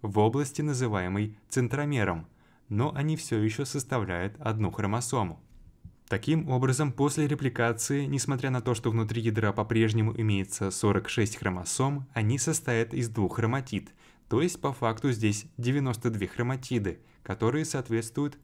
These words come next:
девяносто двум молекулам Д Н К. После того, как клетка делится, сестринские хроматиды отделяются, и каждая дочерняя клетка получает одну хроматиду, состоящую из одной молекулы Д Н К.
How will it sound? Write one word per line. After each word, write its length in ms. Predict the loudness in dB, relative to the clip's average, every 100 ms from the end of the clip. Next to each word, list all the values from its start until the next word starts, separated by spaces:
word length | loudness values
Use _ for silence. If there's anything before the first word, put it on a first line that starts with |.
| -10
девяносто 520 | -2 0 0 -2 -2
двум 260 | -2 0 0
молекулам 580 | 2 0 -2 -2 -2 0
Д 120 | 0
Н 140 | 0
К. 240 | -2 -6 -8 -20 -12
После 300 | -2 0 2
того, 240 | 2 2 2
как 180 | 0 0
клетка 340 | 2 2 2
делится, 560 | 2 2 0 0 -2 -2
сестринские 640 | -4 -2 -2 -2 -4 -2 -2
хроматиды 640 | 0 0 0 -2 0 2
отделяются, 840 | 2 0 2 2 2 0 -2 -4 -4
и 220 | -4 -6
каждая 480 | -2 0 0 0 -2
дочерняя 540 | -2 2 2 2 -2
клетка 340 | 0 -2 0
получает 580 | -2 0 0 0 -4 -4
одну 320 | -4 -2 0
хроматиду, 640 | 0 0 0 -2 0 0 0
состоящую 840 | 0 -4 -4 -4 -4 -4 -4 -4 -4 -18 -6
из 220 | 0 0
одной 460 | 0 -2 0 2 2
молекулы 500 | 2 2 2 2 2
Д 120 | 2
Н 140 | 0
К. 260 | 0 -2 -4